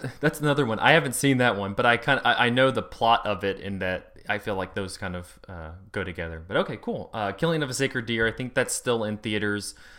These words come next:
for some people if you would like to see it. Um,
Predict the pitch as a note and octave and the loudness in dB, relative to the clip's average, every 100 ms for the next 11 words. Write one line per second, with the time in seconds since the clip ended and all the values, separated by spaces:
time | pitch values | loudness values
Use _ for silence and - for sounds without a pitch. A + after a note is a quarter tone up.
0 | - - - A2+ G2 A2+ G#2 G#2+ - G2 | -20 -18 -4 -2 0 -2 -2 -6 -6 -8
1 | F#2+ G2 G2+ G2+ F#2 F#2 - F#2+ - F#2+ | -6 -6 -6 -6 -4 -6 -8 -10 -8 -6
2 | F2+ F2 - - G2 F2+ E2 | -4 -6 -8 -10 -8 -6 -8